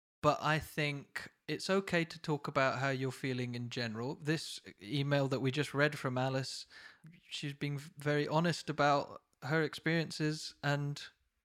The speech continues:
and we really appreciate that. So you don't have to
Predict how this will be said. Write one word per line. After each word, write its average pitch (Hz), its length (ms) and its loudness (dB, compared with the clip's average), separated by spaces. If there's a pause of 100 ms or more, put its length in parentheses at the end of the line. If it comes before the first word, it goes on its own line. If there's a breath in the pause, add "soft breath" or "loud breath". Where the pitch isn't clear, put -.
(200)
and 139 180 -2
we 143 140 4
really 143 440 2
appreciate 143 540 -2
that. - 180 -8
So 127 400 0 (560 soft breath)
you 143 140 -4
don't 175 260 0
have - 400 2
to 156 120 2